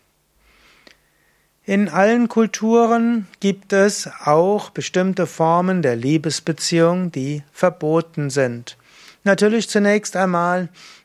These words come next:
gibt es natürlich nicht nur die geschlechtliche Liebe, es gibt auch andere Liebe und die sind natürlich nicht verboten.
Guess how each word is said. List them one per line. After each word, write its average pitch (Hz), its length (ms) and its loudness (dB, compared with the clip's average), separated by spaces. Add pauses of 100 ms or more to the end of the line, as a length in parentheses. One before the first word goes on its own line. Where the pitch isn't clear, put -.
gibt 190 280 -2
es 175 400 0
natürlich 165 480 -2
nicht 180 260 -2
nur 170 220 4
die 151 340 -2 (560)
geschlechtliche 147 880 0
Liebe, 147 540 -2
es - 140 -12
gibt 180 160 -2
auch 170 140 2
andere 185 480 4
Liebe 165 580 -2
und 220 180 -4
die 208 140 -4
sind 165 160 -4
natürlich 151 420 -2
nicht 139 280 -6
verboten. 123 600 -6